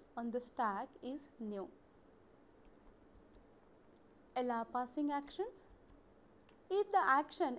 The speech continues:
S M comma A I is equal to shift S, the parser execute a shift move entering the configuration S zero, X one, S one, and so on up to X M, S M,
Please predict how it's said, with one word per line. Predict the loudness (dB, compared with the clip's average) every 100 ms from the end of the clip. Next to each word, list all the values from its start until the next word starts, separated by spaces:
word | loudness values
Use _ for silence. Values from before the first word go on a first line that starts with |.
| -6
S | -4 0
M | 0 0
comma | 0 0 -2
A | -2 0
I | 2 0 -4
is | -8 -8
equal | -6 -4
to | -4
shift | -6 -6 -8 2
S, | 8 8 6 -2 -18 -20 -20 -4
the | -2
parser | 4 6 6 4 -2 0
execute | -4 -4 -6 -2 -2 -2 -6
a |
shift | -8 -6 -8 -6 0
move | 0 0 -4
entering | -6 0 2 2 2 2
the | -2
configuration | -4 -4 -4 -4 -2 -4 -2 -4 -4 -12 -20 -14 -6
S | -6 -6 -4
zero, | 2 2 0 -4
X | -10 -10 -4
one, | -2 -2 -6
S | -10 -10 -6
one, | -6 -4
and | -6 -10
so | -4 0 0
on | -2 -4
up | -8 -8
to | -10 -8
X | -10 -10 -4
M, | -2 -2 -6
S | -10 -8 -4
M, | -4